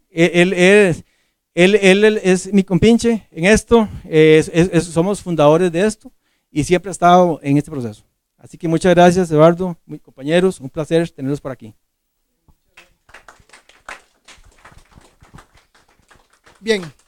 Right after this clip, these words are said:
Speaker 2: aló. Bien, muchas gracias, Edgar. Con toda esa presentación, obviamente, imagino que surgen una serie de preguntas. Así que escuchamos las inquietudes de ustedes.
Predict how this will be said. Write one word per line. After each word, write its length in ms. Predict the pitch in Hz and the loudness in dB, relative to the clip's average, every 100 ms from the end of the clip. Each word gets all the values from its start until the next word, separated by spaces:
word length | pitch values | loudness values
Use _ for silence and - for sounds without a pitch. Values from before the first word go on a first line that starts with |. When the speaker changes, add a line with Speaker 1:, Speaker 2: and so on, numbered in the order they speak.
| _ _ _ _ | _ _ _ _
Speaker 2:
aló. 260 | 180 175 160 _ _ _ _ | 6 6 4 _ _ _ _
Bien, 180 | 214 208 | -4 -2
muchas 220 | 196 202 220 | 0 4 4
gracias, 440 | 233 170 151 - | 4 2 -4 -6
Edgar. 260 | 208 180 143 - _ _ _ _ _ _ _ _ _ | -6 -6 -6 -12 _ _ _ _ _ _ _ _ _
Con 180 | 175 | -14
toda 200 | 175 226 247 | -2 0 2
esa 140 | 269 | 0
presentación, 520 | 247 220 185 170 233 | -2 -4 -4 -4 -2
obviamente, 440 | 220 214 208 208 226 | 0 0 -2 -6 -8
imagino 340 | 175 160 202 | -6 -4 -6
que 120 | 196 | -8
surgen 260 | 165 202 214 | -6 -6 -6
una 180 | 196 185 | -8 -8
serie 200 | 175 180 | -6 -6
de 80 | 175 | -6
preguntas. 680 | 170 240 214 156 - - _ _ _ | -8 -10 -12 -16 -20 -20 _ _ _
Así 240 | 160 - | -18 -14
que 440 | 175 190 170 139 - _ _ | -8 -6 -6 -8 -16 _ _
escuchamos 500 | 175 - 175 208 226 | -16 -14 -6 -4 -4
las 140 | 214 | -4
inquietudes 340 | 190 180 196 202 | -4 -6 -6 -4
de 80 | 190 | -4
ustedes. 600 | - 220 247 - - | -2 -4 -4 -8 -18